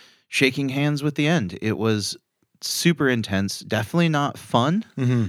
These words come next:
Speaker 1: You know, it's, I like fun, entertaining movies a lot of the time. I think
Speaker 2: Mm-hmm.
Speaker 1: that's more on brand for me. But
Speaker 2: Mm-hmm.
Speaker 1: this one, uh,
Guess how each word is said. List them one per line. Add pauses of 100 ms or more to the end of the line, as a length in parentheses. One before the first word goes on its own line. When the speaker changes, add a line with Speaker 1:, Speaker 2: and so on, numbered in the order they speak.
(120)
Speaker 1:
You
know,
it's,
I
like
fun,
entertaining
movies
a
lot
of
the
time.
I
think
Speaker 2:
Mm-hmm.
Speaker 1:
that's
more
on
brand
for
me.
But
Speaker 2:
Mm-hmm.
Speaker 1:
this
one, (800)
uh,